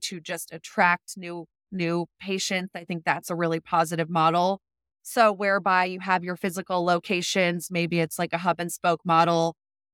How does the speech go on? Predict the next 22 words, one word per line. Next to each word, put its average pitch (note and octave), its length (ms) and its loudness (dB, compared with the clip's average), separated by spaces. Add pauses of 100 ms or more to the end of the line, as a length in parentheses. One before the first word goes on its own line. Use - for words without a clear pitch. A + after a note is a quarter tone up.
(240)
Um, D#3+ 260 0
you F#3 100 -16
can F#3+ 160 -14
come G3 240 0
in, F3+ 280 -2
you've E3+ 200 -10
got, E3 400 6 (160)
you G#3 100 -2
know, G3 100 2
maybe F3+ 320 4
a E3 100 0
centralized F#3 1040 0 (460)
med G#3+ 240 2
management, G3 680 -2
T - 200 0
M G3 140 4
S, F#3+ 380 4
and G3 140 -2
then F#3 80 0
around F#3+ 400 4
it F3+ 140 -4
live, F3+ 340 0